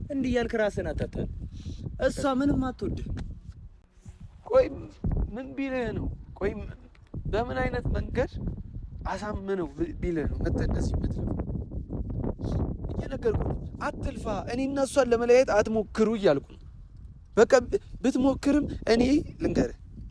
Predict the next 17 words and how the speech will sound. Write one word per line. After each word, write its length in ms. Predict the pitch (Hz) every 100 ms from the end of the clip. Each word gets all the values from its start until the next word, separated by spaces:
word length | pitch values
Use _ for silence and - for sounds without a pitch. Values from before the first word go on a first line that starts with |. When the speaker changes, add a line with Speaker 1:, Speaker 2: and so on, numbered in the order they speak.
| - - - - - -
Speaker 2:
ምንም 240 | 226 330 285
አይነት 280 | 247 190 - - -
ማስረጃ 400 | 143 - - -
አመጣ፣ 200 | 117 - -
ምንም 260 | 202 220 220
አይነት 240 | 196 160
ነገር 260 | 147 143 127
አመጣ፣ 280 | 139 160 233 285 - - - - - - - - - - -
እሷ 180 | 180 - 233 320 - - -
አልወድህም። 580 | 151 175 196 - - - - - - - - - -
እውነት 280 | 165 175 175
ነው 120 | 139
የሚናገረው። 600 | 147 180 156 123 - 117
እስካላለች 520 | - - 202 208 190 -
ድረስ 220 | 202 247 175
አላምንህም። 500 | 131 110 104 - - - - - - - - - - -
ልንገርህ፣ 400 | 131 143 185